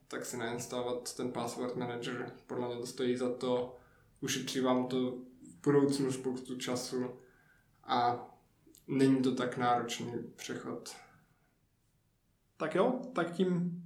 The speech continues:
Speaker 2: završíme dnešní let a pomalu přistaneme. Tak díky moc, Karle, že jsi přišel. Díky všem,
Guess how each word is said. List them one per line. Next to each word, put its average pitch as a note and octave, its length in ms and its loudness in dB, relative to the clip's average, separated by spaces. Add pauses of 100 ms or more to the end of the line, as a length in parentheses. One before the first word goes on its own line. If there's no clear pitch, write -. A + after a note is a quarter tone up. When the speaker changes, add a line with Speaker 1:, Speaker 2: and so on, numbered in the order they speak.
(380)
Speaker 2:
završíme F#3 680 6
dnešní F#3+ 360 6
let G3 260 10
a - 100 2
pomalu F#3+ 240 10
přistaneme. F#3+ 720 6 (1040)
Tak F3 200 4
díky F#3+ 160 8
moc, B3+ 160 8
Karle, G3+ 260 10
že F#3+ 80 8
jsi F#3+ 120 4
přišel. - 520 4 (600)
Díky F3 300 6
všem, F3+ 400 4